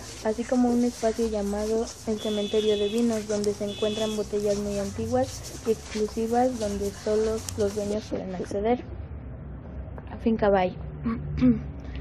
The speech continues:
La historia de Quesos Bay se remonta a la década de los veintes, en la cual el señor Vidal Alonso Lavín funda la Hacienda de la Soledad en la Ciudad de México. De esos años a la fecha han ocurrido diversos eventos, como la invasión de la misma hacienda,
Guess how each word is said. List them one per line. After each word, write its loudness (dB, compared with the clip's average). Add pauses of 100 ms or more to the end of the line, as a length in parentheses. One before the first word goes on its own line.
(160)
La 8
historia 8
de 10
Quesos 4
Bay 6
se 0
remonta 0
a 6
la 4
década 2
de 0
los -2
veintes, 4 (220)
en 2
la 0
cual 6
el 6
señor 0
Vidal 2
Alonso 2
Lavín 2 (400)
funda 8
la 8
Hacienda 0
de 4
la 2
Soledad 2
en -2
la -6
Ciudad 2
de -2
México. -4 (460)
De 12
esos 6
años 6
a 4
la 2
fecha 0
han 6
ocurrido 2
diversos 0
eventos, -2
como 0
la 0
invasión -2
de 4
la 0
misma -2
hacienda, 2